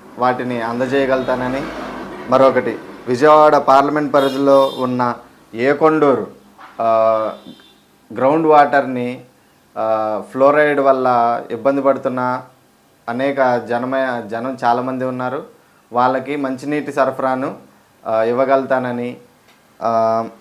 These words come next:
మరి ముఖ్యంగా తాండాలో ఉన్న, ఆ, సంబంధిత వ్యాధులు,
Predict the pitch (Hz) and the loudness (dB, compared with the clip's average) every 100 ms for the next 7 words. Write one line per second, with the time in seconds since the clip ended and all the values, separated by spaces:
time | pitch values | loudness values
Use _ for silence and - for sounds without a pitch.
0 | - 117 123 139 139 147 139 127 123 127 | -8 -2 0 0 0 0 4 6 6 2
1 | - - - - - - 127 143 156 156 | -8 -20 -20 -20 -20 0 4 4 6 6
2 | 156 151 143 139 135 131 123 123 120 135 | 8 6 4 2 -4 -4 0 0 2 0
3 | 139 143 139 135 120 127 147 143 110 | 2 2 2 0 4 4 6 4 0